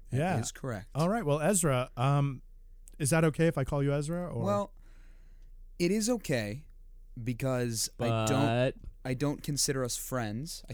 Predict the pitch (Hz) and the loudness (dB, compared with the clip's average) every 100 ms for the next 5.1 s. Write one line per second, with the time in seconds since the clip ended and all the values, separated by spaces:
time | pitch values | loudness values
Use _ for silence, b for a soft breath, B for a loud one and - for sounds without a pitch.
0 | 156 - 156 147 147 135 120 123 127 - | 2 2 0 -2 0 0 0 -2 -4 -4
1 | 117 107 107 - 110 135 156 - 117 107 | -4 -6 -8 -6 -6 -6 -8 -8 -2 0
2 | 107 110 120 - 117 110 - 113 107 104 | 0 0 -2 -4 -4 -6 -6 -6 -2 -2
3 | 104 156 123 143 147 180 165 165 156 143 | 4 4 4 2 6 6 6 4 6 6
4 | 147 135 127 - - 113 123 131 - - | 6 4 -2 -6 -4 0 0 -2 -8 -14